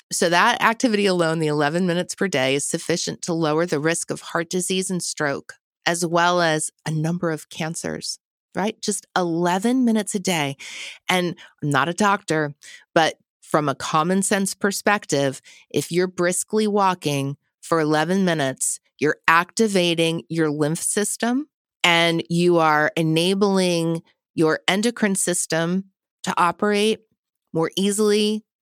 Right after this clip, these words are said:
distributing hormones, dispatching hormones, and those hormones are speaking to your organs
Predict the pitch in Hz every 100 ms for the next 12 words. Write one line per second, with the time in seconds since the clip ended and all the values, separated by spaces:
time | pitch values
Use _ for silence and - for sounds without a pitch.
0 | _ - - - 190 208 196 190 180 202
1 | 202 196 190 190 185 185 185 - 180 -
2 | 185 180 180 175 165 165 165 - - -
3 | 160 156 151 - 165 170 - 180 165 156
4 | 151 - 143 151 - 160 165 160 165 147
5 | - 147 147 151 147 147 147 -